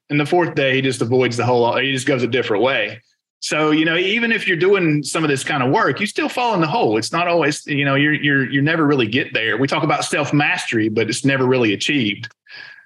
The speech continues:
Um, the way I got into it, you know, I, uh, I don't know at what point in my life I kinda got interested in personal development, but, you know, I've, I started reading some personal development books and, and those kind of things,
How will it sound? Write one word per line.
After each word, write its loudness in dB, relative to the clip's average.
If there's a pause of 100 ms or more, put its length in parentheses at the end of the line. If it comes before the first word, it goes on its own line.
(160)
Um, -2 (140)
the 2
way 2
I -2
got -2
into 2
it, -2 (200)
you -4
know, 0
I, 0
uh, 0 (1600)
I 0
don't 0
know 2
at 0
what 2
point 0
in 0
my 0
life 0
I 0
kinda -2
got -2
interested -2
in 0
personal 0
development, 0
but, -2 (240)
you 2
know, 2
I've, -2 (140)
I 0
started 2
reading 2
some 0
personal 0
development 0
books -2
and, -2
and 0
those 0
kind -2
of -4
things, 0